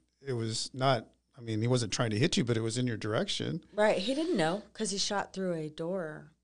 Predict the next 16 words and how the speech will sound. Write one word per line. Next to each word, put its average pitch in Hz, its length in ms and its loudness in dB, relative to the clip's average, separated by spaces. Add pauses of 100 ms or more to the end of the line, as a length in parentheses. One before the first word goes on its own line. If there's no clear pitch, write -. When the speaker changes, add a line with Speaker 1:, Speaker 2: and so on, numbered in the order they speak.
(120)
Speaker 2:
like 160 200 -10
a 160 120 -6
wall 156 520 -6 (160)
Speaker 1:
Yeah. 151 240 6
Speaker 2:
thing, 151 320 -12
and 147 340 -20
he 175 200 -20
could 180 200 -8
have 170 120 -8
hit 165 180 -6
anything. 165 360 -10 (240)
Speaker 1:
Jeez. 139 480 4
Speaker 2:
But, 220 400 2 (320)
but 214 460 0 (160)
our 190 220 -2
whole, 196 600 0